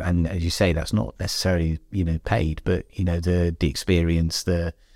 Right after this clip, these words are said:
um, you know, that you trust. I think, and that, that goes through to everything. I think, um, I play a lot of sport, and, you know, you have the right, you have somebody who you listen to,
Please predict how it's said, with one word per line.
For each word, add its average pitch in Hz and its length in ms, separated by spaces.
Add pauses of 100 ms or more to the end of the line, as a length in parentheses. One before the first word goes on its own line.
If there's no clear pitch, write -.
(380)
um, 87 640 (420)
you - 160
know, 87 100
that 87 120
you 98 120
trust. - 520 (160)
I 107 80
think, 117 160
and 113 160
that, 107 220
that 104 140
goes 98 320
through 90 140
to 95 100
everything. 87 460
I 90 100
think, 90 360
um, 82 380 (580)
I - 60
play - 220
a 87 40
lot 90 100
of - 60
sport, 104 400
and, 82 400
you - 100
know, 92 80
you 87 260
have 87 200
the 90 100
right, 87 320 (600)
you 95 120
have 85 120
somebody 87 520
who 80 120
you 85 200
listen 87 320
to, - 180